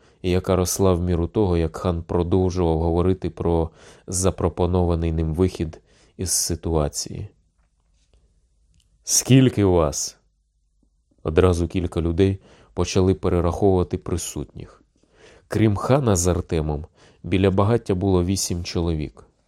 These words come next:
«Отже, чекати немає кого.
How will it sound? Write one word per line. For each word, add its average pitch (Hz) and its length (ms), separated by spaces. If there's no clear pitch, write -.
«Отже, 82 540
чекати 113 560
немає 101 400
кого. 78 460